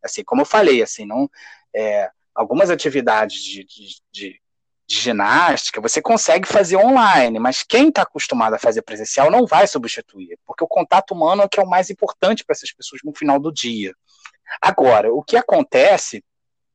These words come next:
é que a tecnologia, ela permite aumentar muito a produtividade,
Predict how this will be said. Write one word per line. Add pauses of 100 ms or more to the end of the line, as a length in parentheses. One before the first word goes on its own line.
é
que
a
tecnologia, (320)
ela
permite
aumentar
muito
a
produtividade,